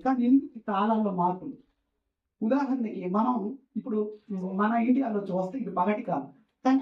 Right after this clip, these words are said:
అమెరికాకి వెళ్తే ఇది నైట్ అవుతుంది. ఎలాగా? అబ్జర్వ్ చేశారు ఎప్పుడైనా మీరు? ఇప్పుడు భూమండలం ఒకటే కదా, ప్రపంచంలో ఉన్న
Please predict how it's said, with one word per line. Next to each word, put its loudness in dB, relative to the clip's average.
అమెరికాకి 2
వెళ్తే -2
ఇది 2
నైట్ 0
అవుతుంది. -8
ఎలాగా? 0
అబ్జర్వ్ 0
చేశారు -6
ఎప్పుడైనా -6
మీరు? -4
ఇప్పుడు -2
భూమండలం 0
ఒకటే 0
కదా, -2
ప్రపంచంలో 2
ఉన్న -2